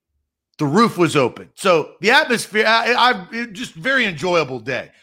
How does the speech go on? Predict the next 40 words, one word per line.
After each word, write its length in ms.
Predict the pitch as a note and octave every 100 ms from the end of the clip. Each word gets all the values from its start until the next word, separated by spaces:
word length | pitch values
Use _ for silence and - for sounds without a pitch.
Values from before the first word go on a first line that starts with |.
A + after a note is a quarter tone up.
| -
The 80 |
Titans 400 | E3 G#3+ C4+ G#3+
got 240 | D3 E3 C#3
waxed 500 | E3+ F#3+ F3 - - _ _
because 600 | - E3 F3 D#3+ D3+ - - _ _
Charlie 300 | - A3 A3
Whitehurst 500 | F3+ F#3+ G#3 F3+ D#3+
was 140 | D#3 D3+
playing 420 | - D#3+ E3 D#3+
and 80 | C3+
Justin 400 | F3 F3+ - C#3+
Hunter 460 | C#3 G3+ E3+ D#3 - _
had 140 | D#3+ D3
hands 400 | D3+ F3+ F3+ C#3+
of 100 | C3+
stone, 680 | - - G3+ G3+ C#3 F2+ _
even 200 | - C3+
though 120 | D3 D3
he 80 |
played 260 | C#3+ D#3 D3+
wide 240 | D3 D#3
receiver. 440 | C#3+ C3+ D#3 B2+ D#2 _ _ _ _ _ _ _ _ _
But 320 | A#3+ G3+ E3+ - _ _ _ -
that 260 | D#3 B3+
home 320 | - F3+ C#4+ B3+
field 200 | D4 A#3
advantage 460 | D#3+ G#3+ C#4 F3
kinda 200 | - A#3
goes 240 | F#3+ G#3 G#3+
out 160 | G#3
the 40 | E3+
window 320 | A3 C4 G#3
because 280 | G3 F#3+ D3
they've 200 | G3+ D#3
lost 320 | G3+ A#3+ -
two 120 | A3
of 40 |
their 140 | G#3+ G#3
home 220 | C#4 D#4
games. 440 | F3+ B2 - -